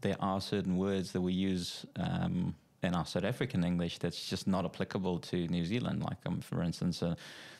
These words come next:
that we would refer to a piece of gum as a chappy. And <laughs> so you would come to New Zealand and you'd go, "Well, can I have a chappy?" And then people are like, "What? You mean the movie?"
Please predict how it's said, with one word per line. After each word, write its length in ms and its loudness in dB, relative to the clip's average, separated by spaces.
that 180 0
we 100 2
would 200 2
refer 380 2
to 520 0
a 80 -2
piece 260 -2
of 60 -2
gum 220 2
as 100 0
a 60 -2
chappy. 540 -2
And 480 2
<laughs> 40 -12
so 220 0
you 280 2
would 140 0
come 180 2
to 120 2
New 140 2
Zealand 340 2
and 80 4
you'd 200 2
go, 260 2
"Well, 280 0
can 140 2
I 40 2
have 120 2
a 40 -4
chappy?" 360 -2
And 100 2
then 100 2
people 280 -4
are 40 0
like, 200 -2
"What? 200 -2
You 80 0
mean 140 4
the 80 2
movie?" 400 0